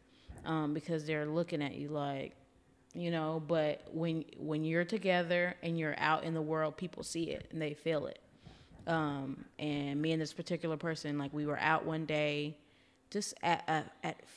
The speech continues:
Fa-, Fada's or something like that, or some Mediterranean place.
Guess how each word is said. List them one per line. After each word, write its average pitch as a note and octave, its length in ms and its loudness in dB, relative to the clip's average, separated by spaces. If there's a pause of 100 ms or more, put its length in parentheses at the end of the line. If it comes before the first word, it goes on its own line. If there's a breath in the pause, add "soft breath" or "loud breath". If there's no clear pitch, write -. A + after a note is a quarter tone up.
(520)
Fa-, E3+ 260 4 (220)
Fada's A#3+ 640 4
or C#4 60 -4
something C#4+ 360 -2
like D4 240 -4
that, C#4+ 280 -4
or F#3+ 220 -6 (300)
some A#3+ 180 6
Mediterranean G#3+ 640 4
place. C#3 400 -2